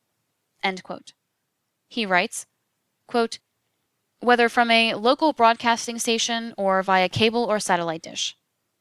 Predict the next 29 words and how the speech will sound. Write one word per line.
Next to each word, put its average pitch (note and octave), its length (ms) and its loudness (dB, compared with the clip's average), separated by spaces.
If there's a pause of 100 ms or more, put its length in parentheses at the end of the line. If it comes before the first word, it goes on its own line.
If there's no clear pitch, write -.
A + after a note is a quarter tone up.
(300)
whenever G3+ 340 0
you G3+ 160 -6
see G#3 200 -2
a G3 60 0
feature G#3 320 -6
film B3+ 300 0
in F3+ 100 -2
a F#3 60 -2
theater F3+ 500 -2
or F#3+ 140 0
at F#3 80 -2
home, G3 360 -4 (720)
whenever C#4+ 320 2
you E4 160 0
listen B3 300 -2
to A3 100 -6
the F#3+ 100 -4
radio A#3+ 460 2
or G3+ 140 0
recorded G#3 420 -2
music, E3+ 420 -12 (840)
whenever A3+ 320 0
you A#3+ 200 -6
read A3 220 -4
a G3+ 120 -2
newspaper, C4 680 -2
book, G#3+ 440 -2
or G#3+ 160 2
magazine, F3+ 580 -4